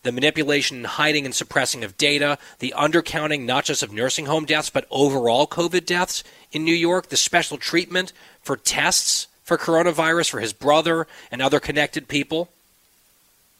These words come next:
the allegations about using state resources to promote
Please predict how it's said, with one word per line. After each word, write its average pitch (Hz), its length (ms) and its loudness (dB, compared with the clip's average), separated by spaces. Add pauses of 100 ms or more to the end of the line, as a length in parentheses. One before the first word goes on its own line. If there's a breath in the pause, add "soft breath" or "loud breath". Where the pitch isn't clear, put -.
(540)
the 139 240 2
allegations 147 680 4
about 131 260 0
using 135 240 -2
state 151 360 0
resources 160 760 0
to - 180 -2
promote 131 680 0